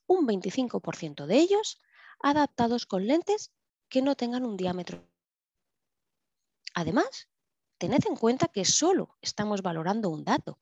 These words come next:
el diámetro corneal. Si tuviéramos en cuenta otros datos como la refracción o los radios, seguramente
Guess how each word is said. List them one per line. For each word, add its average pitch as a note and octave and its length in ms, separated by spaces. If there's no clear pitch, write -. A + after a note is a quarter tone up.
el D#3+ 140
diámetro F#3 440
corneal. D#3 520
Si - 220
tuviéramos F#3 600
en G#3 120
cuenta B3+ 420
otros D#3 300
datos A3+ 380
como D3 300
la C#3+ 120
refracción A#3 760
o C#3 80
los C3 120
radios, C#4+ 560
seguramente B3+ 1000